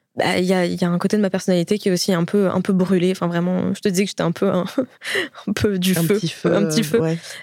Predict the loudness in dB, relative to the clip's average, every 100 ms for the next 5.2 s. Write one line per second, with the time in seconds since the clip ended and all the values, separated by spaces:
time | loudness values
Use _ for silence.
0 | _ -2 0 2 0 2 0 0 0 0
1 | 0 0 0 0 0 -2 -4 0 0 0
2 | 0 0 2 2 2 2 4 4 2 0
3 | -4 _ _ -4 0 2 2 0 -4 _
4 | _ -4 -4 -4 -4 -2 0 -2 -2 -4
5 | -6